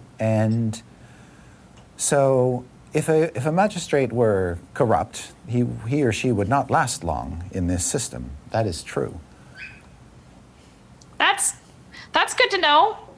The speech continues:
Speaker 2: Do you, do you think that if the time comes and if they do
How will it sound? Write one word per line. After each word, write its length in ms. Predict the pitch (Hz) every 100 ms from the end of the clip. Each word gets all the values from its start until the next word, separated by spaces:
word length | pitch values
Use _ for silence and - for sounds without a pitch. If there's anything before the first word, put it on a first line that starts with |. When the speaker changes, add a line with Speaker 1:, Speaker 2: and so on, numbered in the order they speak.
| - - - -
Speaker 2:
Do 80 | 294
you, 120 | 285
do 80 | 262
you 160 | 339 392
think 420 | 415 427 427 - - -
that 140 | 302 302
if 220 | 311 -
the 80 | 320
time 340 | 277 370 392
comes 380 | 311 311 254 233
and 100 | 247
if 120 | 233
they 140 | 254
do 540 | 214 262 285 294 269